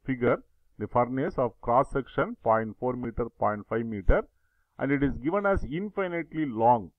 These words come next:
So, infinitely long, uh, uh, it is not, it is not correct statement. We take the width of the plate is equal to one meter.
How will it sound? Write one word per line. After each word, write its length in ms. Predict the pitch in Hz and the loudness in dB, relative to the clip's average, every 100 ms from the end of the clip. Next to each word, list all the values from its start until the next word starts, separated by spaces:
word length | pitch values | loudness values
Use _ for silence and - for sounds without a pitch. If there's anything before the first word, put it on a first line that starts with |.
| _ - | _ -8
So, 160 | 165 160 | -4 -2
infinitely 680 | 160 190 - 196 185 165 160 | -4 -6 -6 -4 -6 -8 -2
long, 340 | 143 147 156 | 2 2 0
uh, 380 | 139 123 120 127 | -2 -2 -2 -2
uh, 420 | 120 120 117 131 | 0 0 -2 -4
it 80 | 123 | -2
is 140 | 120 - | -2 0
not, 220 | 120 - | -4 -4
it 100 | 117 | -4
is 140 | 117 | -2
not 200 | 127 131 | -2 -2
correct 280 | - 117 123 | 0 0 0
statement. 540 | - 117 113 120 185 269 _ _ _ - | -2 -4 -4 -4 -4 -6 _ _ _ -4
We 140 | 123 | 0
take 300 | - 160 156 | 6 4 4
the 340 | 120 120 110 - _ _ 113 | -4 -2 -2 -8 _ _ -2
width 260 | 180 - | -2 2
of 220 | 196 175 | 2 2
the 80 | 143 | -2
plate 400 | 120 - 143 147 | -4 2 2 4
is 180 | 131 120 | 0 -2
equal 300 | 123 120 117 | -8 -6 -6
to 100 | 147 | -4
one 320 | 117 107 104 | -2 -2 -4
meter. 260 | 98 95 | -8 -6